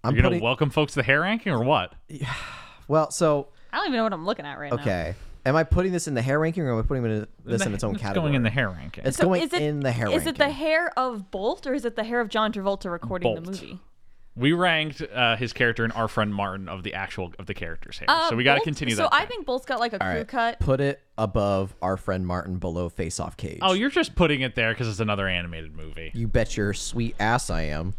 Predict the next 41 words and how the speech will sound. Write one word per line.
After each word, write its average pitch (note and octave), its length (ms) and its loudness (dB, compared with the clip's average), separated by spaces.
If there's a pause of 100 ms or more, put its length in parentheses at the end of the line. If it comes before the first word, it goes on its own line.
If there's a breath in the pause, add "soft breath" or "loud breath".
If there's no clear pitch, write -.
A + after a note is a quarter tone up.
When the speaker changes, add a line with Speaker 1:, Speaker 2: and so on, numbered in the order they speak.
(280)
Speaker 2:
That's - 200 2
lame. G#2 580 2
Speaker 3:
Very G#3+ 300 -2
lame. G3+ 180 0
Speaker 2:
I F3 120 8
think C#4+ 160 -2
it - 80 -2
should D#3 120 -2
be C#3 100 4
up A#2 120 -2
to G#2 60 -4
the F2+ 60 -4
top. D#2+ 360 -6 (220)
He C3+ 120 2
looks F3 180 0
really A#2+ 260 2
nice F2 240 -6
in - 60 -6
Speaker 3:
He C#5+ 80 0
Speaker 2:
this A#4+ 80 -2
Speaker 3:
does. A#4+ 260 4
Speaker 2:
movie. - 120 -6
Speaker 3:
You E4 40 0
know D#4+ 140 6
what? C#4 280 0
Bolt D#4 220 2
looks B3 160 4
Speaker 1:
It's B3 160 4
not D4 280 6
Speaker 3:
crisp. F3+ 100 -8
Speaker 1:
John C#4+ 200 4
Travolta's C4+ 460 2
hair. C4 480 6
Speaker 2:
It G3+ 140 4
is, E4+ 320 4
though. G#3+ 320 6
Speaker 1:
It's - 100 4
an C4 100 0
animated C#4+ 540 4
dog's B3 380 6
hair. G3 440 2